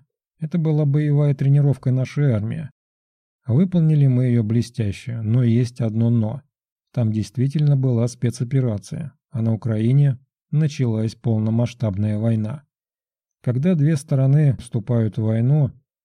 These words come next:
то для той и другой армии, как бы они к войне ни готовились, возникает период её адаптации. В этот период армия мирного времени перестраивается в армию времени военного.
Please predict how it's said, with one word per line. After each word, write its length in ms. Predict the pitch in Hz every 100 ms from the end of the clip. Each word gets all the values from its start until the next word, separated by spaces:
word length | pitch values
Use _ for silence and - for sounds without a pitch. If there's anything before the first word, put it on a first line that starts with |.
| _ _
то 120 | 139
для 200 | 120 120
той 280 | 123 180 180
и 40 | 143
другой 520 | 123 117 143 147 - -
армии, 600 | 147 160 135 110 107 113 _ _ _
как 200 | 139 113
бы 120 | 110
они 160 | 120 117
к 100 | -
войне 300 | 127 123 120
ни 80 | 110
готовились, 720 | 117 131 170 151 120 104 - _ _ _ -
возникает 680 | 117 113 135 180 175 151 -
период 480 | 127 127 135 131
её 300 | 123 117 120 127
адаптации. 800 | 113 123 - 139 143 170 165 - _ _ _ _ _ -
В 140 | 113
этот 240 | 180 214 -
период 420 | 151 165 165 151
армия 320 | 165 147 143
мирного 480 | 135 143 131 127 123
времени 500 | 113 147 151 131 117
перестраивается 960 | 127 120 113 135 143 143 135 127 -
в 120 | 120 127
армию 420 | 131 131 127 123
времени 460 | 113 120 120 120
военного. 680 | 123 131 131 113 110 127 -